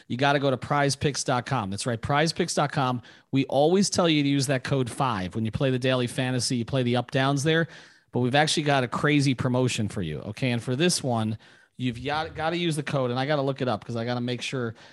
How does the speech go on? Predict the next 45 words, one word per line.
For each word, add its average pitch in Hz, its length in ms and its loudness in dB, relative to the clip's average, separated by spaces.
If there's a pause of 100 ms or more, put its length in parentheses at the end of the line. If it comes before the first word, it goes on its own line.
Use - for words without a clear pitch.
(160)
that 123 80 0
it's 117 160 -4
right 127 220 2
here. 101 160 -4
The 107 80 -6
code 175 240 0
is 160 100 2
actually 143 320 0
five 165 720 -2 (420)
C - 460 0
F 135 340 -2
B. 104 280 -2
That's 98 260 -6
five, 151 480 0
and 127 280 -6
that's 127 240 -4
not, 143 300 0 (100)
not 151 200 -2
the 202 60 -2
number, 123 440 2 (360)
spelled 151 340 2
out, 107 240 2 (160)
F 143 240 2
I 180 160 4
V 170 280 -4
E 123 420 -2 (280)
C - 480 -2
F 151 300 -2
B. 127 180 0
That's 120 180 0
for 117 140 -6
college 151 440 0
football, 107 360 -6
C 160 500 -2
F 135 360 0
B, 110 340 -2 (360)
three 151 180 -2
letters 123 360 -2
there. 107 280 -4 (280)
And 123 80 -4
here's 165 280 4
what 156 160 2
it 131 80 0
is, 90 400 -4
okay? 117 380 -2